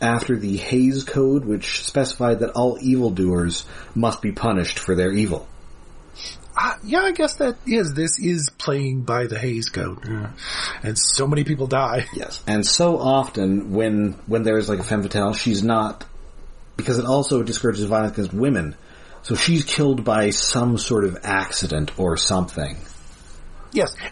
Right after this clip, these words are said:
Speaker 2: And yet we had Lily. Hmm.
Speaker 1: Yes.
Speaker 2: Like, I, I, oh, just, like, the,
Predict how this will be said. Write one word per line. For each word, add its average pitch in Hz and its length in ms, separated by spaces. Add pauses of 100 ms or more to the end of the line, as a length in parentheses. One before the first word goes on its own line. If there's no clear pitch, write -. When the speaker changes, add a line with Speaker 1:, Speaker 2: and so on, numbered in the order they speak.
(140)
Speaker 2:
And 294 260
yet 226 380
we 180 100
had 156 240
Lily. 143 440 (520)
Hmm. 392 280 (500)
Speaker 1:
Yes. - 500 (880)
Speaker 2:
Like, 262 240 (260)
I, 185 140
I, 185 60 (100)
oh, 143 320
just, - 440
like, 170 180
the, 175 100